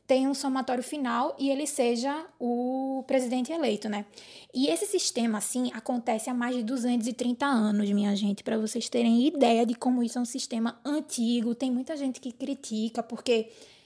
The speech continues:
não, não, pra muita gente não faz muito sentido ainda ter esse sistema de voto indireto, porque tem muita gente que demanda, né, o voto popular, né, Gui? Que é uma coisa que acontece aqui no Brasil, porque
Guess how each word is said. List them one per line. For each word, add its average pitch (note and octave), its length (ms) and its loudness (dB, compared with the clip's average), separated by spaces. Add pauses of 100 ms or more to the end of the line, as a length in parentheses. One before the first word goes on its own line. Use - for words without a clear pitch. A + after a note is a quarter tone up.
(120)
não, B3 200 -2 (140)
não, A#3+ 400 -2
pra B3 220 -2
muita D4 240 -2
gente C#4 200 -4
não E4 140 -4
faz E4+ 260 -4
muito D#4+ 200 -8
sentido A#3+ 420 -4
ainda A#3 300 0
ter A3 400 0 (200)
esse A#3 380 -2
sistema A#3+ 400 -2
de A#3 100 0
voto A3+ 280 0
indireto, A3+ 580 4
porque A3+ 600 -2 (200)
tem A#3+ 100 -4
muita A#3 240 -2
gente A#3 240 -2
que B3+ 120 -10
demanda, C4 500 0
né, A#3 160 2
o A#3 40 4
voto A3 260 2
popular, A#3 440 -2
né, A3 140 -2
Gui? A3 260 0
Que A3+ 120 -2
é - 20 0
uma A3 140 0
coisa A3 240 -2
que A#3 80 -4
acontece A3 360 -4
aqui A#3 160 -2
no B3 120 2
Brasil, B3+ 500 0
porque A3+ 460 -2